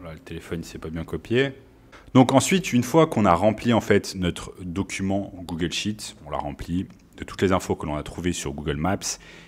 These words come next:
eh bien, la prochaine étape, c'est quoi ? La prochaine étape, c'est, en fait, c'est qu'on va analyser un peu leur présence web et ce qu'ils font en termes de marketing digital. Ouais, revenons par exemple à cette personne, docteur Yael Marciano.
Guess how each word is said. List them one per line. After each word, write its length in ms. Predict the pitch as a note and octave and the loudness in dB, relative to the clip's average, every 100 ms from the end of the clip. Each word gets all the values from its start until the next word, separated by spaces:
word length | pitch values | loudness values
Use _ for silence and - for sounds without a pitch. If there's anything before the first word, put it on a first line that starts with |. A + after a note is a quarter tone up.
| - | -6
eh 80 | E2+ | -2
bien, 160 | E2+ G2+ | 2 2
la 80 | |
prochaine 360 | D2 - G#2+ G2+ | 2 2 2 2
étape, 260 | F2+ G2+ - | 2 -2 -2
c'est 140 | - | -8
quoi ? 420 | - G#2 B2+ - - - _ _ _ _ _ - _ _ _ _ _ - - - - | 2 6 6 2 -18 -20 _ _ _ _ _ -20 _ _ _ _ _ -12 -12 -10 -2
La 80 | F#2+ | 0
prochaine 300 | - A#2 A#2+ | 4 8 8
étape, 240 | A2+ C3+ | 6 2
c'est, 100 | - | 2
en 40 | F#2 | 0
fait, 160 | A2+ | 0
c'est 120 | - | -4
qu'on 120 | F2 D#2 | -8 -8
va 100 | - | -6
analyser 500 | G2+ G2 F#2+ F#2 G2 | -6 -4 -4 -4 -4
un 120 | F2 | -4
peu 300 | - G#2+ A2 - - - - | 0 0 0 -8 -20 -16 -4
leur 440 | F2 F#2+ - - | 2 4 2 -2
présence 640 | - - - G2 G2 - - | -8 -2 0 2 0 -2 0
web 280 | F#2 G2 - | 2 0 -4
et 80 | D2+ | -8
ce 200 | - F#2 | -4 -4
qu'ils 200 | - E2 | -4 -4
font 180 | - | -2
en 60 | F#2+ | -2
termes 260 | E2+ F2 E2 | -2 -4 -4
de 80 | |
marketing 680 | C#2+ E2 F#2+ - E2 - F#2 | -6 -4 -4 -6 -6 -6 -4
digital. 460 | D#2+ D#2+ D2+ - - _ - - - - - _ _ _ _ _ _ | -4 -6 -4 -6 -8 _ -20 -18 -18 -20 -20 _ _ _ _ _ _
Ouais, 220 | - F2 F2+ | 0 2 4
revenons 520 | F2 F#2 F#2 G#2 G2+ | 6 8 10 10 8
par 140 | E2+ | 8
exemple 320 | E2 E2 E2 | 8 6 4
à 80 | D#2 | 0
cette 160 | - - | -4 -2
personne, 400 | D#2+ - - G2 | -2 4 6 6
docteur 340 | E2 - C#2 | 2 2 0
Yael 360 | D2 E2 E2+ D2+ | 2 2 0 0
Marciano. 760 | D2+ C#2 - D2 D#2 F#2 - | -2 -2 -2 2 6 6 4